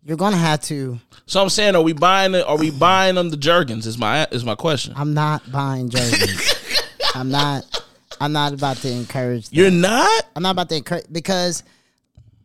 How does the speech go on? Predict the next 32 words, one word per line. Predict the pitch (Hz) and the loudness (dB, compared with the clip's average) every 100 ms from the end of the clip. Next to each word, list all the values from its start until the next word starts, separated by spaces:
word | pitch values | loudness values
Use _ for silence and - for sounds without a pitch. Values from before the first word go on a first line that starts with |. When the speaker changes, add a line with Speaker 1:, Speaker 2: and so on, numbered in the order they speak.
| _ | _
Speaker 1:
like | 127 127 | -10 -8
I | 143 | -6
said, | - 175 90 - | -6 -6 -8 -10
I | 135 160 180 185 - _ _ | -6 -2 -2 -4 -6 _ _
was, | 135 120 113 _ _ _ _ _ _ _ _ | -12 -12 -14 _ _ _ _ _ _ _ _
you | 151 | -10
know, | 139 | -6
I, | 135 143 - | -4 -4 -4
I | 139 | -6
listened | 127 127 131 143 135 | -4 -6 -8 -10 -12
to, | - 120 117 131 - | -10 -10 -10 -10 -10
or | 117 | -8
I've | 120 113 | -8 -10
heard, | - 127 117 120 131 - | -10 -6 -6 -6 -8 -10
you | 131 | -16
know, | 120 110 110 | -12 -10 -10
my | 117 117 113 - _ _ _ _ | -10 -10 -12 -14 _ _ _ _
older | 107 104 | -10 -8
sibling, | - 143 113 127 135 131 | -8 -8 -10 -10 -10 -12
which | 113 - - | -14 -18 -16
I | 120 | -14
have | 104 | -14
an | 113 | -14
older | 104 120 | -12 -10
sister. | - 117 107 117 143 _ _ - | -8 -8 -10 -12 -16 _ _ -14
I | 113 | -10
have | 113 110 101 | -10 -10 -14
a | |
best | 101 127 120 - | -14 -12 -12 -14
friend | 127 131 131 131 | -14 -12 -12 -12
that | 120 113 - _ _ _ - | -12 -14 -18 _ _ _ -12
has | 123 117 113 110 104 | -10 -8 -8 -10 -12